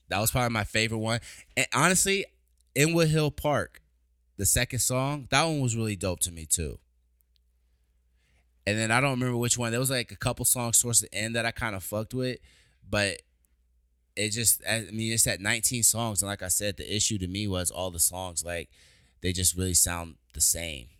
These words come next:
And I didn't feel like he was doing, he was, he wasn't doing anything crazy for me to just come out and be like,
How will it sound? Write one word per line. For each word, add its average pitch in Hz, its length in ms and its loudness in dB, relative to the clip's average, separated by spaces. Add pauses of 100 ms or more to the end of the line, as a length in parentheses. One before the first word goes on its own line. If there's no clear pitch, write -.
(1120)
And 85 100 -2
I 90 100 0
didn't 92 140 -2
feel 92 140 -2
like 82 160 -4
he 92 80 -2
was 80 160 -6
doing, 87 320 -2
he 92 120 -6
was, 95 160 -2 (100)
he 104 120 -4
wasn't 107 240 -2
doing 101 220 -2
anything 92 320 -8
crazy 90 440 -6
for 82 160 -14
me 80 180 -8
to 78 80 -8
just - 220 -4
come 80 180 -16
out 76 180 -12
and 71 80 -20
be 78 80 -12
like, 71 200 -10